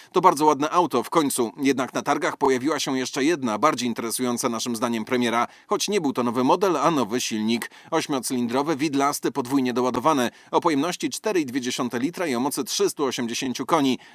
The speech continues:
Do tego osiemset pięćdziesiąt newtonmetrów momentu obrotowego. Taki agregat pojawił się właśnie pod maską Cayenne, a dokładniej Cayenne S Diesel.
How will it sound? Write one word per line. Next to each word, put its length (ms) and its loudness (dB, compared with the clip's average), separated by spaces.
Do 80 2
tego 240 0
osiemset 500 -2
pięćdziesiąt 500 -4
newtonmetrów 600 -2
momentu 360 0
obrotowego. 600 2
Taki 240 0
agregat 400 0
pojawił 360 -2
się 180 -4
właśnie 300 -2
pod 140 -4
maską 340 -2
Cayenne, 360 0
a 60 -6
dokładniej 460 -2
Cayenne 440 -2
S 260 -4
Diesel. 500 -2